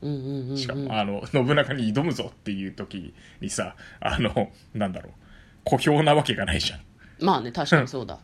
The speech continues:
Speaker 2: うん。
Speaker 1: うん。
Speaker 2: うん。多分大名だから、
Speaker 1: うん。
Speaker 2: 信長と戦やるんじゃいっていう、
Speaker 1: うん。
Speaker 2: うん。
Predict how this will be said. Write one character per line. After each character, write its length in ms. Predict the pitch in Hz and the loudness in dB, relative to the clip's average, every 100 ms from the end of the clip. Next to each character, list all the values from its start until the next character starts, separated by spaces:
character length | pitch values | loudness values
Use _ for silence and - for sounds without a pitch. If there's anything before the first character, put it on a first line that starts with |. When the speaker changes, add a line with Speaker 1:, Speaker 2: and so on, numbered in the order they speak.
| - | -12
Speaker 2:
う 40 | 143 | -8
ん。 40 | |
Speaker 1:
う 20 | |
ん。 40 | 135 | -8
Speaker 2:
う 20 | 123 104 | -8 -8
ん。 180 | 101 - - - - - - - | -10 -14 -20 -20 -20 -20 -20 0
多 100 | 131 | 0
分 100 | 101 | 2
大 280 | 101 117 117 | 6 6 6
名 200 | 123 98 | 2 2
だ 100 | 92 | -2
か 120 | - | -10
ら、 140 | - - - | -10 -12 -10
Speaker 1:
う 80 | 156 | -6
ん。 180 | 151 139 | -6 -4
Speaker 2:
信 200 | 101 104 | -2 0
長 180 | 104 101 | 0 -2
と 160 | 104 | -2
戦 300 | 101 - - | -4 -4 0
や 100 | 107 | 2
る 120 | 107 | 2
ん 40 | 107 | 0
じ 100 | 101 | -4
ゃ 60 | |
い 120 | - 64 | -6 -10
っ 20 | |
て 200 | - - | -16 -16
い 220 | 65 - | -14 -14
う、 120 | 71 - - - | -14 -16 -14 -8
Speaker 1:
う 60 | |
ん。 20 | |
Speaker 2:
う 40 | 160 | -6
ん。 60 | 147 | -8